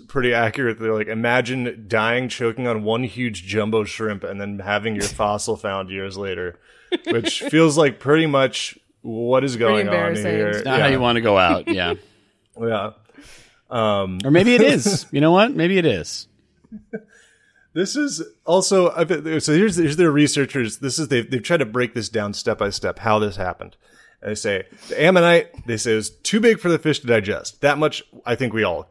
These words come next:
Speaker 1: understand. Um, then they say,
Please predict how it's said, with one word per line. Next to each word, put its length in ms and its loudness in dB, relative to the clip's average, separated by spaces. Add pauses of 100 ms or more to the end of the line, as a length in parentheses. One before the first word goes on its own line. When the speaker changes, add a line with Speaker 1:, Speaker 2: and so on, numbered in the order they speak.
(140)
Speaker 1:
understand. 480 -12 (460)
Um, 420 -2 (320)
then 160 0
they 120 4
say, 480 4